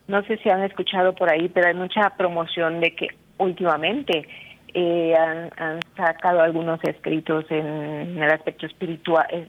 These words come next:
perdón, psico-, de la psicología y también social de, de cuánto ayuda la oración.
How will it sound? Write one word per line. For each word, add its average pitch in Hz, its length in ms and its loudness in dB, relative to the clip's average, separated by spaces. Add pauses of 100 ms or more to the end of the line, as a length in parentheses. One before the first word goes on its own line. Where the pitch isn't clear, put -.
perdón, 170 380 0
psico-, 175 220 -2
de 165 320 -2
la 165 180 2
psicología 185 760 -2 (380)
y 180 100 -6
también 170 380 0
social 180 560 0 (640)
de, 156 560 -6
de 170 120 -4
cuánto 170 280 -6
ayuda 175 280 0
la 160 120 0
oración. 147 440 -6